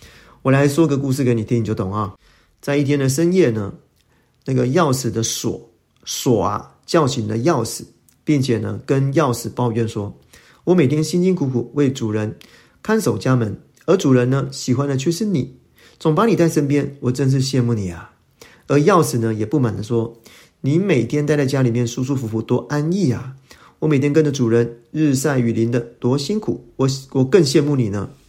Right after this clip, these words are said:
所以呢，有一次呢，钥匙呢，也想过，过一过安逸的生活，于是呢，就把自己藏了起来。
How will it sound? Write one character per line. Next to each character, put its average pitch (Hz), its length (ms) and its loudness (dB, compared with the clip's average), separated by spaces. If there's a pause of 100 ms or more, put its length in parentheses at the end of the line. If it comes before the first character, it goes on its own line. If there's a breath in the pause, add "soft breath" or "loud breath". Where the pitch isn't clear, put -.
(540 soft breath)
所 156 160 2
以 156 60 4
呢， 139 160 2
有 131 120 6
一 143 60 4
次 147 180 0
呢， 202 240 2 (280)
钥 170 180 4
匙 131 160 -2
呢， 127 180 0 (120)
也 139 200 2
想 120 320 -2 (120)
过， 135 440 2 (160)
过 165 160 6
一 135 80 6
过 139 300 2
安 147 160 0
逸 147 80 0
的 123 80 4
生 131 220 0
活， 117 260 -6 (360 loud breath)
于 160 120 2
是 208 160 2
呢， 214 160 4
就 214 80 2
把 - 160 0
自 156 140 -6
己 113 100 -2
藏 113 260 -6
了 202 120 0
起 - 160 -6
来。 - 200 -10